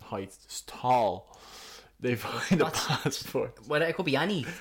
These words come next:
Speaker 1: But
Speaker 2: amount of story size.
Speaker 1: what's also, um, funny is, um, the black box was irrecoverable.
Speaker 2: Yeah.
Speaker 1: Or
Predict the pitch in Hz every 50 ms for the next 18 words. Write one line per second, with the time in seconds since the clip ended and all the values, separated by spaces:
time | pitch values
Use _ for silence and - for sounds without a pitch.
0 | - - - 170 202 196 123 - 120 - 123 110 104 98 - 104 95 87 82 135
1 | 139 135 147 151 170 170 - 156 135 127 120 - - - 113 110 110 107 104 104
2 | 98 - - 113 110 107 107 104 101 98 95 92 - - - 95 95 95 92 95
3 | 104 - 107 104 101 - 95 98 - - - 113 104 95 92 95 - 98 92 -
4 | - - - - - _ _ _ - - - 101 95 95 107 107 104 98